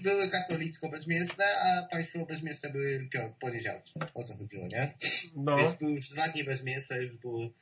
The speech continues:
Speaker 1: zmniejszone ładnie o tam ileś procent, nie? Zużycie mięsa.
Speaker 2: Tak,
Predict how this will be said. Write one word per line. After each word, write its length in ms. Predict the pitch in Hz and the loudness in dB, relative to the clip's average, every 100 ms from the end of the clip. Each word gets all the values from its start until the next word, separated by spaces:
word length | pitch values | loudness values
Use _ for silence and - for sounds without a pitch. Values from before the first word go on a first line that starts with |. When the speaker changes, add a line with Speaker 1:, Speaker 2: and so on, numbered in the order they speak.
| _ _ - | _ _ -12
Speaker 1:
zmniejszone 600 | 117 123 120 120 113 107 | -4 0 0 0 -2 0
ładnie 440 | 107 110 107 107 107 | 0 -2 -4 -8 -8
o 40 | |
tam 260 | - 104 95 _ _ _ _ _ | -8 -8 -10 _ _ _ _ _
ileś 180 | - 80 | -12 -12
procent, 400 | - 104 - - - | -8 -8 -8 -14 -10
nie? 180 | 113 | -6
Zużycie 400 | 113 104 101 - | -4 -4 -4 -6
mięsa. 340 | 87 80 - - - _ _ _ - | -6 -8 -12 -16 -20 _ _ _ 0
Speaker 2:
Tak, 280 | 123 98 | 2 2